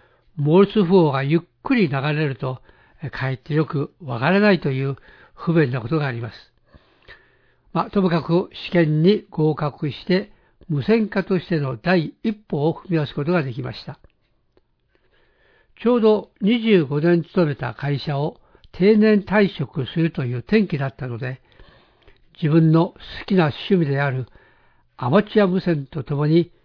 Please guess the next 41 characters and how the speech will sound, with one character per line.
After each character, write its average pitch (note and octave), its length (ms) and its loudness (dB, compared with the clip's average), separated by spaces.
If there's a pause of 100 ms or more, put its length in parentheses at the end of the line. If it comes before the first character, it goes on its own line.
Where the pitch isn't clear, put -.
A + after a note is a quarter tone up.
(540)
充 G#3 260 4
実 G3 320 -2
し - 100 -14
た D#3 220 -2 (400)
第 E3 380 2 (100)
二 G#3+ 140 6
の A3+ 260 4 (140)
人 D#3+ 220 4
生 C3+ 260 -2
を G3 240 2 (320)
歩 C#3+ 280 0
み G3 160 2
始 C3 220 -8
め C3+ 140 -6
た B2 120 -8
の A#2 120 -8
で A2+ 120 -12
す。 - 240 -20 (1400)
さ - 300 -4
あ、 - 60 -20 (380)
そ G3+ 60 0
の A3 80 4
時 A#3+ 180 2
の G3+ 160 6
送 A#3 220 2
受 G#3+ 200 2
信 A3+ 260 2
機 - 120 -6
を B2+ 240 -6 (920)
覚 F3 180 4
え - 20 0
て - 120 -6
い - 20 -6
ら C3+ 80 -6
っ - 20 -8
し - 120 -12
ゃ D3 60 -4
い C3 40 -6
ま C3 100 -6
す - 80 -14
か？ A3+ 240 -6